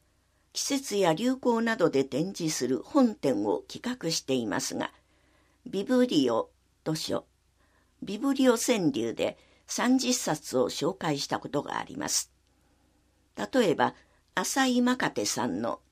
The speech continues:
恋歌なら、思い出す、あの日、あの時、あの恋を、というように、一冊に一首作りましたが、とても楽しかった。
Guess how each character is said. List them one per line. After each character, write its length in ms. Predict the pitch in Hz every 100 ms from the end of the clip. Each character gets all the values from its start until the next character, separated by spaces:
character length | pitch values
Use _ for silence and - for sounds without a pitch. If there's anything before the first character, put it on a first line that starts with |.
| 156
恋 280 | 247 170 123
歌 280 | - - -
な 180 | 139 117
ら、 200 | 90 - _ _ _ _ _ _ _ _ _ -
思 320 | 196 240 254
い 160 | 233 185
出 140 | 180
す、 260 | - - _ _ _ _ _ _ _ -
あ 120 | 180
の 160 | 240 254
日、 320 | - 208 -
あ 120 | 135
の 180 | 156 185
時、 500 | 170 147 - 127 - -
あ 120 | 147
の 180 | 196 240
恋 400 | - 214 135 101
を、 260 | 90 - _ _ _ _ _ _ _ -
と 240 | 208 196 -
い 160 | 170 196
う 140 | 175
よ 200 | 175 131
う 40 |
に、 220 | 90 - - _ _ -
一 120 | 208
冊 360 | - 254 262 240
に 220 | 180 143 -
一 320 | 254 - -
首 80 | -
作 260 | - - 185
り 120 | 170
ま 140 | 139
し 120 | 135
た 140 | - -
が、 180 | - - _ _
と 100 | -
て 120 | - 240
も 140 | 233
楽 240 | - 170 175
し 180 | - -
か 80 | -
っ 60 | _ -
た。 140 | -